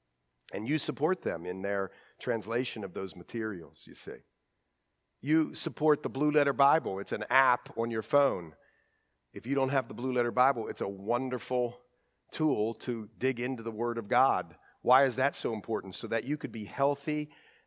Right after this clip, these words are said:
and produce more sheep yourself. <laughs> You're a sheep, I'm a sheep. We produce more sheep when we're healthy. And when you study and learn and love the Word of God, you come closer to the Lord. So we support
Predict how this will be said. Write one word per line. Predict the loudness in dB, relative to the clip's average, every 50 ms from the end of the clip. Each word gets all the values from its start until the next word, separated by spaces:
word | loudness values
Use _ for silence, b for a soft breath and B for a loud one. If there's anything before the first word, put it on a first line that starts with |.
| b _ _
and | -8 -8 -8 -8 -10 _ _
produce | -10 -8 -8 -4 -2 0 0 0 0 -2 -6 -6
more | -4 0 2 2 2 2
sheep | 0 -4 -4 -4 -6 -8 -10 -12 -18 -20 _ _ _ _ _
yourself. | -8 -6 -6 0 4 4 4 4 4 0 -4 -8 -12 -14 -18 -20
<laughs> | _ _ _ _
You're | -4 -2 -2
a | -2 -2
sheep, | -2 -2 0 0 0 -2 -2
I'm | -2 0 0 0
a | -2
sheep. | -4 -4 -4 -4 -4 -6 -8 _ _ _ _
We | -10 -8
produce | -8 -8 -6 -6 -6 -6 -6 -6
more | -6 -6 -6
sheep | -6 -6 -6 -6 -6 -6 -6
when | -6 -4 -2
we're | 0 2 2
healthy. | 4 2 2 0 0 -6 -8 -8 b b b b b b b b b b
And | 4 4 6 6 6 6 6 6 4 2 0 -6 -10 b b b b b b b b b b
when | -4 -2 -2 0
you | 0 0 0
study | 0 -2 -2 4 6 6 6 6 4 2 0
and | -2 -2 0 2
learn | 4 4 4 4 2 0
and | 0 -2 2 6
love | 6 6 6 4 0
the | -2 -2
Word | 0 2 2 2
of | 2 2 2
God, | 2 2 4 2 0 -2 -4 -8
you | -8 -4 -4 -2 -2 -2 -2 -4 -4
come | -4 -6 -6 -6 -6
closer | -8 -6 -4 -4 -4 -4 -6 -10
to | -10 -8 -8
the | -6 -6
Lord. | -4 -2 -4 -4 -4
So | -8 -10 -12
we | -10 -10 -12
support | -12 -14 -14 -12 -10 -8 -8 -8 -10